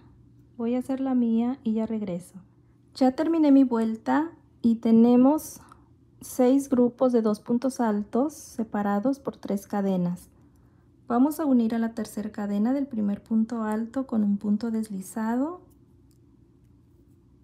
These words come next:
Aquí vamos a hacer al siguiente punto, vamos a hacer un punto bajo.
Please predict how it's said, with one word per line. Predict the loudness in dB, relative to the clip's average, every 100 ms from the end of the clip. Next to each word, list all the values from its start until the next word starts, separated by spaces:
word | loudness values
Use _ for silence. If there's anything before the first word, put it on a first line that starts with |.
| _ _ _ _ _ _ _ _ _ _ _ _ _ -4
Aquí | -4 -2 -2 0 0 -2 -12 -8
vamos | -2 0 0 0
a |
hacer | -4 -2 -4 -4
al | -6
siguiente | -6 -2 -2 -2 -4
punto, | -2 0 0 0 -4
vamos | -2 0 0
a | -4
hacer | -4 -2
un | -2
punto | -2 -2 -4 -4 -8 -10 -20 -20 -20 _ _ _
bajo. | -8 -6 -6 -6 -6 -8